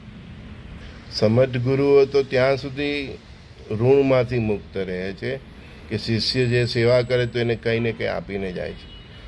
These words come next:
તો એ પણ ઋણમુક્ત કરીને જાય છે.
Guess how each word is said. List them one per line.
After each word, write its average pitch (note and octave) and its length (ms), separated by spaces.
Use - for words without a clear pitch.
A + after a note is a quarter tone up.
તો A2 180
એ C3 120
પણ D#3 260
ઋણમુક્ત D#3 580
કરીને G#2 460
જાય D#2+ 200
છે. - 300